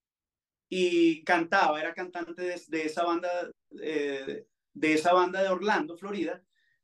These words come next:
con otro pana. ¿Qué pasa? Que esa banda acompañaba artistas. ¿Sabes que en Estados Unidos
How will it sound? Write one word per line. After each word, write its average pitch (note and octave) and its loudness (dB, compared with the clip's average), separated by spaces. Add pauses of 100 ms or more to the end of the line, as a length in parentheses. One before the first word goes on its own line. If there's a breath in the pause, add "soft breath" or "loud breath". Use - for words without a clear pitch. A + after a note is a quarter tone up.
(220)
con E3+ 6
otro E3 4
pana. G3 0
¿Qué D#3 -6
pasa? D#3+ -2
Que E3 -4
esa F#3+ -6
banda F#3+ -4
acompañaba D#3 -2
artistas. C#3+ -6
¿Sabes F3 -2
que G#3+ -4
en G3 -4
Estados F3+ -4
Unidos A3 -4